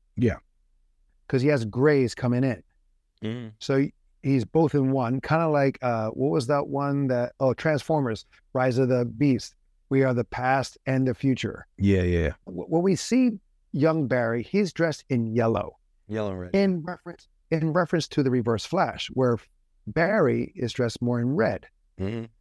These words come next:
Speaker 2: So I was hoping, I was thinking that Reverse Flash would show up, that he, in order to make young Barry the Flash, that he would actually make him the Reverse Flash.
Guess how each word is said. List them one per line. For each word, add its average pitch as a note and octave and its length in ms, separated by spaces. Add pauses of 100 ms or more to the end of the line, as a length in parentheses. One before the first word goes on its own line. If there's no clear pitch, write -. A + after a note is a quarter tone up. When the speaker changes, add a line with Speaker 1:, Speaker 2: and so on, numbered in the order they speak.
(160)
Speaker 2:
So D#3 300
I D#3 100
was F#3+ 220
hoping, G#3 500
I C3 80
was D3+ 160
thinking C#3 380
that C3 240 (260)
Reverse C#3 340
Flash - 320
would B2 120
show E3+ 160
up, D3+ 160
that A#2 200 (460)
he, F#3 480 (400)
in D3 160
order G#3 260
to D#3 480 (800)
make C#3+ 460 (360)
young D#3 300
Barry C3+ 300
the A2+ 140
Flash, C3 640 (400)
that A#2+ 200
he E3+ 340
would C3+ 520 (440)
actually C3 340
make C3 440
him G#2+ 380 (760)
the B2 240
Reverse B2+ 600
Flash. - 720